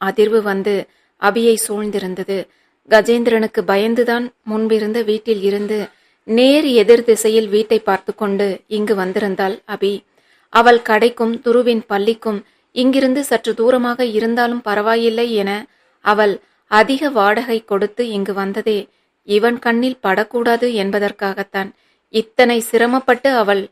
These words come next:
வந்ததற்கு பலனே இல்லை என்பது போல் இப்போது கஜேந்தர் சரியாக இடத்தை கண்டுபிடித்து வந்திருப்பதை எண்ணி மனதிற்குள் ஒரு பயபந்து உருளத் துவங்கியது. "இல்ல, இல்ல, இது எதேச்சையா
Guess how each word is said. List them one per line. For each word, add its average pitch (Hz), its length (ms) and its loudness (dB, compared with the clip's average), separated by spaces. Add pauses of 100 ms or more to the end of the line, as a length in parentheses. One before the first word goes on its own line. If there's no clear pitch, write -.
(140)
வந்ததற்கு 220 560 -2
பலனே 196 480 -2
இல்லை 208 340 -2
என்பது 196 320 -4
போல் 196 240 -4 (440)
இப்போது 240 460 2
கஜேந்தர் 214 580 -2
சரியாக 220 560 -2
இடத்தை 214 440 -4
கண்டுபிடித்து 196 640 -4
வந்திருப்பதை 190 580 -6
எண்ணி 190 280 -6 (520)
மனதிற்குள் 226 600 0 (160)
ஒரு 208 220 -2
பயபந்து 202 640 -4 (220)
உருளத் 208 360 -4
துவங்கியது. 190 560 -8 (760)
"இல்ல, 208 240 -4
இல்ல, 214 200 -4 (480)
இது 214 160 0 (160)
எதேச்சையா 254 500 -4